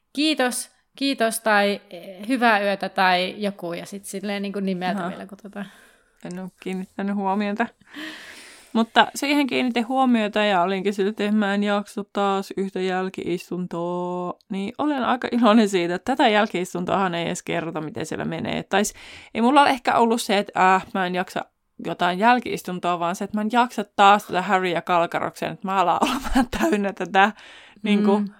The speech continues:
Speaker 2: Harry ja Kalkaroksen keskinäistä kaunan määrää toisiaan kohtaan ja mitä ne toisiaan kohtelee.
Speaker 1: Joo. Joo, sitä on vähän raskasta lukea, kun se toistaa yleensä itseään, että ne
Speaker 2: Mm.
Speaker 1: heittää molemmat jotain, jotain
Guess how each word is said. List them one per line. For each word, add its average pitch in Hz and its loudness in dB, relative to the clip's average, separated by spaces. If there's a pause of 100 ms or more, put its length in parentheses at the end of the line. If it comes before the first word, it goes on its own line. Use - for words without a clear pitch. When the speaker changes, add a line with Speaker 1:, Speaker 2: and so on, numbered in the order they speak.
(120)
Speaker 2:
Harry 226 2
ja 196 4
Kalkaroksen 190 0
keskinäistä 175 -6
kaunan 180 0
määrää 165 0
toisiaan 165 -4
kohtaan - -6
ja - -4
mitä - -6
ne - -8
toisiaan - -8
kohtelee. - -4 (760)
Speaker 1:
Joo. 190 4 (580)
Joo, 240 2 (100)
sitä 269 4
on 294 4
vähän 320 6
raskasta 302 2
lukea, 208 0
kun 180 -12
se 208 -2
toistaa 208 2
yleensä 175 0
itseään, 175 -2
että 185 -6
ne 185 -2
Speaker 2:
Mm. 220 6
Speaker 1:
heittää 190 4
molemmat 185 -2
jotain, 175 -6 (320)
jotain 185 -8